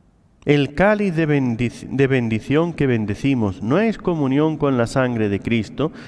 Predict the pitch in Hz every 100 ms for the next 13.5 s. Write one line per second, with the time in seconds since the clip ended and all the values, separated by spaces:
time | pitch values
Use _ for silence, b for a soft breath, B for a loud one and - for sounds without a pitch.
0 | B - 135 123 - 190 196 185 147 139
1 | - 180 165 135 160 208 - 175 156 143
2 | 156 165 151 143 123 113 127 123 117 107
3 | 101 117 110 92 - 160 220 - B B
4 | B - 92 - 120 143 151 - 214 208
5 | 165 120 107 156 175 165 - 190 - 165
6 | 147 - B B - 113 120 120 131 185
7 | 190 160 160 226 - 202 - 160 185 196
8 | 190 175 B B B - 196 226 196 -
9 | 170 151 131 139 135 104 - 95 - B
10 | B B - 113 110 131 143 170 196 175
11 | - 190 185 156 151 147 170 147 147 127
12 | 131 113 95 B B B - 113 110 104
13 | 135 123 135 165 190